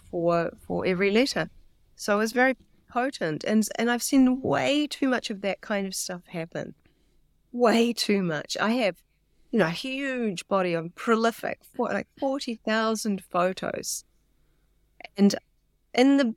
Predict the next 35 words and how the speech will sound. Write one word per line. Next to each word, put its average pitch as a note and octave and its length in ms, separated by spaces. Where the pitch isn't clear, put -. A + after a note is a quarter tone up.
very C4+ 320
early A3 220
stages, E3 560
I G3+ 160
might G3+ 260
well F#3+ 160
have F3+ 180
been F3 180
one F3 120
of F3 100
those F3 200
people F3 320
that E3 120
would F3 120
have E3+ 100
said, G3 260
"Well, A3+ 220
you F#3+ 120
know, D#3+ 60
water B3 300
has G#3 200
to - 80
be F#3+ 120
conforming A3+ 580
and, E3+ 200
and, D#3+ 160
and D3+ 300
adhering A3+ 500
to G3 160
our G3 160
consciousness - 640
for - 120
this F3 180
to - 100
be E3 180